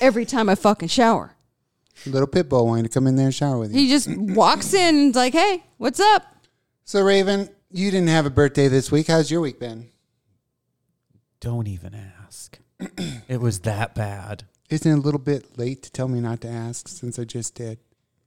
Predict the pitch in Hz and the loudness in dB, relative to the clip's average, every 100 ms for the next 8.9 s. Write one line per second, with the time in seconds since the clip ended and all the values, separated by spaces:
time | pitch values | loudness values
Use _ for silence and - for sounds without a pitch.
0 | _ _ _ _ _ _ _ _ _ _ | _ _ _ _ _ _ _ _ _ _
1 | _ _ _ _ _ _ _ _ _ _ | _ _ _ _ _ _ _ _ _ _
2 | _ - 151 - 92 92 - _ _ 320 | _ -12 -12 -12 -12 -14 -16 _ _ -18
3 | - 370 - - _ _ _ _ - 247 | -10 -10 -10 -20 _ _ _ _ -18 -18
4 | _ _ _ _ _ - 330 294 - 269 | _ _ _ _ _ -20 -18 -14 -2 2
5 | 262 165 - 254 - _ _ _ - 285 | 2 0 -8 -10 -12 _ _ _ -4 2
6 | 285 226 381 - - 285 311 269 202 190 | 2 2 -2 -2 0 0 0 0 0 2
7 | 190 - - 226 254 262 - - - 214 | 2 2 2 6 6 6 2 0 2 2
8 | 208 262 233 240 151 127 - - | 2 2 2 2 0 0 -6 -10